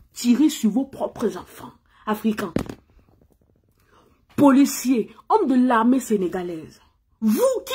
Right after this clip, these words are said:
aujourd'hui tirez sur vos enfants, exactement comme au Cameroun. C'est là que je comprends que nous sommes vraiment frères.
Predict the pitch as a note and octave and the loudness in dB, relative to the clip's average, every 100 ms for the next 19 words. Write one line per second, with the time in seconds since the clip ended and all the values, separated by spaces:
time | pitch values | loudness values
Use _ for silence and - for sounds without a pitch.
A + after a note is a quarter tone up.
0 | A#4 D#4 D#4 D4 A4 - C#4+ F4 G4+ C4 | 6 8 8 4 -2 -4 -2 2 0 0
1 | A#3 F4+ D#4 A3+ G#3+ - G3+ - _ _ | 2 4 2 0 -4 -4 -6 -8 _ _
2 | G3+ G#3 C#4 - D4+ F#4+ F#4 A3 - F3+ | -10 -10 -10 -8 -8 -8 -6 -8 -8 -16
3 | E3+ F3 _ _ _ _ _ _ _ _ | -16 -20 _ _ _ _ _ _ _ _
4 | _ _ _ - F#3 G#3 - G3 F#3 F3+ | _ _ _ -18 -12 -12 -10 -14 -12 -16
5 | E3 G3+ G3 - E3+ _ _ _ _ _ | -14 -12 -12 -16 -20 _ _ _ _ _
6 | _ - D#4 - D4+ G#3+ F#3+ G#3+ A#3 - | _ 4 4 4 -2 0 -2 -4 -6 -12
7 | C4 - | -12 -16